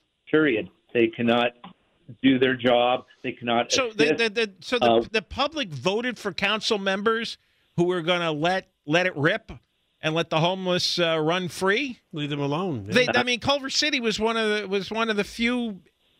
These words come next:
Speaker 3: That's what,
Speaker 2: areas.
Speaker 3: remember, Culver City, you're right. You would send out people to constantly talk to the homeless, and eventually they'd go, "Ah, all right, I'm not gonna hang around here anymore," and they'd
Speaker 2: And,
Speaker 3: head over to
Speaker 2: and,
Speaker 3: Bonin's district.
Speaker 2: and that was working, and Culver City was, was much, much cleaner.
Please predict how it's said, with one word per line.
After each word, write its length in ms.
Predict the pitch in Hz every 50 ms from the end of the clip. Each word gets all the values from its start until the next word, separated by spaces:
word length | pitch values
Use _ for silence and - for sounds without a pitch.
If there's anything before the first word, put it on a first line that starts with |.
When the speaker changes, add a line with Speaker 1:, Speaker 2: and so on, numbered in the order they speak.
| _ _ -
Speaker 3:
That's 200 | 226 269 226 269
what, 120 | 285 262
Speaker 2:
areas. 100 | 233 175
Speaker 3:
remember, 320 | 240 277 277 214 185 151 123
Culver 360 | - 165 202 220 214 226 233
City, 260 | - - 233 214 208 202
you're 140 | 196 208
right. 240 | 220 233 220 202 156
You 140 | 139 139 139
would 100 | 151 147
send 300 | - - 185 185 190 185
out 200 | 180 180 185 -
people 240 | - 180 175 - 175
to 60 | 170
constantly 540 | - - 165 165 175 - - 202 190 175 170
talk 320 | 170 - - 175 165 - -
to 80 | 170
the 120 | 160 165 139
homeless, 380 | - 143 139 143 151 156 -
and 80 | 170 147
eventually 360 | 139 135 156 165 160 - 170
they'd 160 | 147 156 147 131
go, 200 | 151 143 135 123
"Ah, 260 | 131 143 151 143 123 107
all 100 | 139 135
right, 160 | 131 123 117 120
I'm 60 | 120
not 120 | 123 127 127
gonna 160 | 131 127 123
hang 140 | 139 135 131
around 220 | 127 123 120 117
here 180 | 120 143 135 127
anymore," 320 | 113 107 107 117 117 117
and 80 | 120 120
they'd 100 | 120 117
Speaker 2:
And, 80 | 139 143
Speaker 3:
head 80 | 143
over 240 | 131 123 120 127 123
to 60 | 117 117
Speaker 2:
and, 80 | -
Speaker 3:
Bonin's 380 | 139 147 151 143 131 117 - -
district. 380 | - 120 - - 117 107 - -
Speaker 2:
and 100 | 202 240
that 80 | 254 262
was 160 | 277 240 196
working, 420 | 214 262 302 330 - - 277 220
and 100 | 208 180
Culver 300 | - - 240 240 226 240
City 260 | - - 254 226 233 226
was, 200 | 214 226 - -
was 220 | 214 202 202 -
much, 340 | 202 208 214 247 269 - - 254
much 240 | 233 226 - -
cleaner. 560 | - - - 247 294 339 330 294 180 104 76